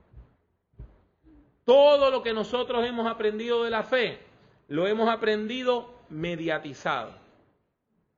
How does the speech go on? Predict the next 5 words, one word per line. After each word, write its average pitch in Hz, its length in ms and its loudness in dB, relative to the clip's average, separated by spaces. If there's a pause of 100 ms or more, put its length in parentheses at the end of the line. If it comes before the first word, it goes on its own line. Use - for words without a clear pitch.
(2250)
Es 262 200 6
imposible 240 1000 -2 (240)
usted 185 340 0
deshacerse 202 960 -2 (760)
de 185 560 -2